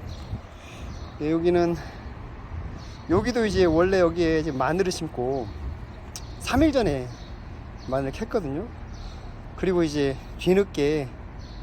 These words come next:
이렇게 방울토마토를 심었습니다. 이게 사실은 굉장히 컸어야 되는데, 에, 늦게 심다 보니까 이렇게 지금 수세가 약한데 아마 땅맛이 들면 조금 더 크지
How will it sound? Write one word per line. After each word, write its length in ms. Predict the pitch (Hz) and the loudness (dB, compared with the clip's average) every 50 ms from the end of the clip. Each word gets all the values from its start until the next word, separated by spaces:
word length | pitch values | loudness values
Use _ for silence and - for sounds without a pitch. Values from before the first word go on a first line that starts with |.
| - - - - - - - - - | -10 -10 -10 -10 -10 -12 -10 -8 -6
이렇게 200 | 147 139 131 135 | -4 -4 -4 -6
방울토마토를 720 | - - - 156 160 165 156 - 160 147 131 117 127 120 | -4 -2 0 2 2 0 0 -2 -2 -2 -2 -2 -4 -4
심었습니다. 540 | 120 - 185 185 185 - - 160 139 120 123 120 - - - - - - - - - - - - - - - - - - - | -4 -2 -2 -4 -4 -4 -4 -4 -4 -4 -6 -8 -8 -10 -10 -12 -12 -14 -14 -14 -12 -12 -12 -12 -12 -12 -12 -12 -10 -6 0
이게 260 | 147 156 160 185 - - - - - - - | 6 6 6 6 6 2 -6 -12 -12 -12 -4
사실은 520 | - 196 208 208 247 214 196 185 170 156 - - - - - - - | 0 2 2 4 6 6 6 6 4 2 0 -4 -10 -10 -10 -6 0
굉장히 320 | 156 165 180 190 202 185 - | 2 4 6 8 8 6 6
컸어야 380 | - - 220 - - 302 277 | 4 0 -2 4 6 6 8
되는데, 460 | 240 220 190 170 165 165 165 156 170 - - - - - - - - - - - - - - - - - - - - - - - - | 8 6 4 2 2 0 0 -2 -2 -4 -8 -12 -12 -12 -12 -14 -14 -14 -14 -14 -12 -12 -12 -10 -10 -10 -12 -12 -12 -12 -10 -8 -4
에, 500 | 127 127 127 131 135 135 131 131 127 127 127 - - - - 123 | -2 0 0 2 2 0 0 0 -2 -2 -4 -8 -12 -12 -2 4
늦게 240 | 143 175 175 - 208 | 4 4 6 6 4
심다 320 | 190 - 226 208 - 208 | 4 4 2 2 2 2
보니까 340 | - 185 170 165 156 - 151 | 2 2 0 0 0 0 0
이렇게 180 | 143 - - 135 | -2 -2 -2 -6
지금 220 | - - 147 135 | -2 -2 -2 -2
수세가 320 | 127 - 226 240 240 202 156 | -2 -2 0 2 4 4 4
약한데 520 | 143 139 - 165 151 160 190 208 196 156 - - - - - - - - - - | 2 2 0 0 0 0 2 0 0 -2 -4 -8 -12 -12 -12 -12 -12 -12 -10 -4
아마 200 | - 135 139 139 | 0 2 2 2
땅맛이 500 | - - 185 208 233 240 240 220 - - | 4 4 2 2 2 0 0 0 -2 -2
들면 500 | - 156 139 139 135 139 143 165 180 165 | -2 0 0 2 2 2 2 0 0 -2
조금 240 | - - 139 139 139 | -2 -2 -2 0 0
더 120 | 127 131 | 0 -2
크지 520 | - - - - - - 180 190 214 220 | -2 0 -2 -2 -2 0 2 2 2 2